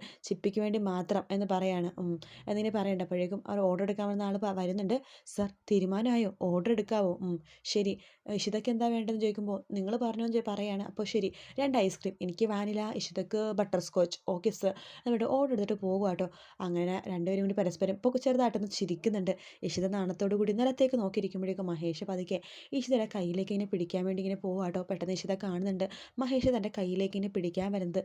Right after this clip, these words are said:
ഇഷിത പതുക്കെ കൈ ഇങ്ങനെ മാറ്റുവാണ് നാണത്തോടു കൂടി. മഹേഷിന് ചിരി വരുന്നുണ്ട്. അങ്ങനെ ഒരു പരസ്പരം മുഖത്തോട് മുഖം നോക്കി ചിരിച്ചുകൊണ്ട് അങ്ങനെ നിൽക്കുകയാണ്. പിന്നീട് അവർ അവിടെ നിന്ന് അങ്ങനെ പോവുകയാണ്. പോയി കഴിയുമ്പോഴേക്കും മഹേഷ് പുറത്തേക്ക് ഇറങ്ങുമ്പോൾ വിനോദിൻ്റെ വണ്ടി അവിടേക്ക് വരുവാ കേട്ടോ.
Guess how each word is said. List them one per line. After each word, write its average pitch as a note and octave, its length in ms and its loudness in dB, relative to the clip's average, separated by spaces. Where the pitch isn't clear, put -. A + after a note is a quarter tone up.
ഇഷിത F#3+ 240 -2
പതുക്കെ F#3+ 360 -4
കൈ C4 200 -2
ഇങ്ങനെ A3+ 240 0
മാറ്റുവാണ് F#3+ 500 -2
നാണത്തോടു F3+ 480 -4
കൂടി. F#3+ 240 -2
മഹേഷിന് E3 480 0
ചിരി G3 280 0
വരുന്നുണ്ട്. G#3 400 0
അങ്ങനെ C#4 260 0
ഒരു A3+ 140 2
പരസ്പരം G3 480 2
മുഖത്തോട് F3 360 0
മുഖം G3 240 0
നോക്കി G3 240 0
ചിരിച്ചുകൊണ്ട് F3 480 -2
അങ്ങനെ G3 180 -2
നിൽക്കുകയാണ്. G3 460 -2
പിന്നീട് C4+ 320 4
അവർ A3+ 140 2
അവിടെ G#3 180 -2
നിന്ന് G3+ 120 0
അങ്ങനെ G#3 180 -4
പോവുകയാണ്. F#3+ 440 0
പോയി F#3+ 200 -2
കഴിയുമ്പോഴേക്കും G3+ 460 -2
മഹേഷ് F3+ 340 -2
പുറത്തേക്ക് F#3 420 -2
ഇറങ്ങുമ്പോൾ G3 340 0
വിനോദിൻ്റെ C4 500 2
വണ്ടി F#3 280 0
അവിടേക്ക് F#3+ 320 0
വരുവാ F#3+ 280 0
കേട്ടോ. F3 160 -2